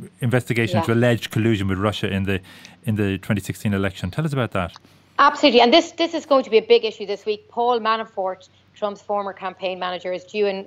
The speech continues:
Speaker 2: court today, Tuesday, in Virginia on tax and, and, uh, banking fraud relations, related charges.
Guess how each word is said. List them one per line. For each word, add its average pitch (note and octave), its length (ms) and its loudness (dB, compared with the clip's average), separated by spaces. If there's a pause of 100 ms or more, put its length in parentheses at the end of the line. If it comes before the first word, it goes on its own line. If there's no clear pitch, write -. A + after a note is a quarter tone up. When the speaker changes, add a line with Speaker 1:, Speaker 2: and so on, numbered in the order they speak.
Speaker 2:
court F3+ 360 0
today, F3+ 400 2
Tuesday, F#3 560 -6 (360)
in F3+ 120 -10
Virginia F3+ 580 0 (300)
on F3 160 0
tax - 540 0
and, F#3 220 -2
and, F3+ 360 -2
uh, F3 220 2 (120)
banking F#3+ 440 0 (300)
fraud F#3+ 300 4
relations, F3 680 -8
related F3+ 380 -4
charges. G3 580 2